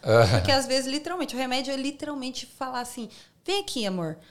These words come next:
Speaker 2: tá faltando um negocinho no seu cérebro, vamos, vamos, vamos colocar?" E o remédio coloca, lógico, o remédio correto, acompanhamento correto.
Speaker 1: Sim, sim.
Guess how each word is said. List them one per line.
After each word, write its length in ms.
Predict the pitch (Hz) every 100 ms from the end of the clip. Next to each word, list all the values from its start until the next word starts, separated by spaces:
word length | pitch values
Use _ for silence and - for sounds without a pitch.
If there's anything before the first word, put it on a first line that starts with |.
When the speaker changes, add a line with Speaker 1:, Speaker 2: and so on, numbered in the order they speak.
| -
Speaker 2:
tá 100 | -
faltando 240 | 339 370 339
um 40 |
negocinho 340 | 330 311 320 302
no 40 |
seu 80 | 330
cérebro, 400 | 311 220 196 208
vamos, 360 | 202 277 381 -
vamos, 500 | 226 320 403 302 233
vamos 180 | 311 349
colocar?" 540 | 247 240 359 427 - - _
E 100 | 403
o 40 | 440
remédio 280 | 403 403
coloca, 440 | - 349 311 311 196
lógico, 480 | 202 262 - - - - _ _ _ _ _
o 60 | 202
remédio 320 | 185 180 -
correto, 560 | 359 302 240 220 202 190
acompanhamento 480 | 185 180 185 190
correto. 440 | - 277 120 113 110
Speaker 1:
Sim, 0 |
sim. 400 | - 104 101